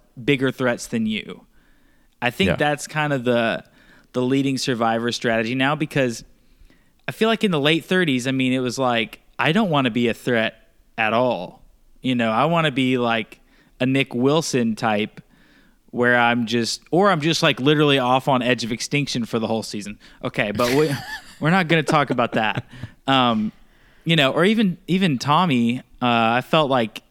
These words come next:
Speaker 1: in thirty-nine, his whole game was sort of what I'm talking about, where, like,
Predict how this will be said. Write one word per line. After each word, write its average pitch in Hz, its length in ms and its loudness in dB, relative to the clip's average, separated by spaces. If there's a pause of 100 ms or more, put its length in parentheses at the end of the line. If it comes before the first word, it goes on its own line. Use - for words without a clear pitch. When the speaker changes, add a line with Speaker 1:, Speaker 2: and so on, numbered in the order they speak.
(140)
Speaker 1:
in 131 160 -2
thirty-nine, 131 840 2
his 143 240 -2
whole 139 160 2
game 135 460 2
was 117 500 0 (2000)
sort 208 320 0
of 131 120 0
what 131 220 0
I'm 190 280 2
talking 127 360 0
about, 117 280 2
where, 120 100 0
like, 117 320 0